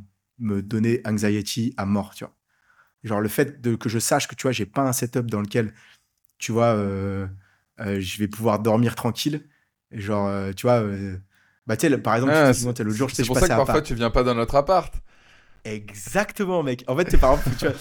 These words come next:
Speaker 1: <laughs> là, je vais passer, tu vois, <laughs> quand, quand je voyage à Paname, en général, tu vois, je crache souvent sur les canapes de mes potes, les machins, les trucs comme ça. Et, euh, et en fait, euh, tu vois, euh, j'ai tout le temps choisi où est-ce que je vais dormir en fonction de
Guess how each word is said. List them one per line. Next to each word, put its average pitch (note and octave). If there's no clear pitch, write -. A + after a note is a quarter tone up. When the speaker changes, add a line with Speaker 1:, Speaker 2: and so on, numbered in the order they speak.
Speaker 1:
<laughs> -
là, E3
je D#3+
vais C#3+
passer, D#3
tu -
vois, D#3
<laughs> -
quand, D#3
quand C#3+
je B2+
voyage D3+
à C3
Paname, C#3
en B2+
général, A#2+
tu C3
vois, B2+
je -
crache -
souvent C3
sur B2+
les G#2+
canapes A2+
de A2
mes A2
potes, A#2+
les A2+
machins, G#2+
les G#2
trucs -
comme A#2
ça. D#3
Et, A2+
euh, G#2+
et A2+
en A#2
fait, D3
euh, A2+
tu -
vois, C3
euh, A#2
j'ai A#2
tout -
le F3
temps D#3
choisi C3
où B2+
est-ce C3+
que C#3
je A#2+
vais A#2
dormir B2+
en C3
fonction B2
de A2+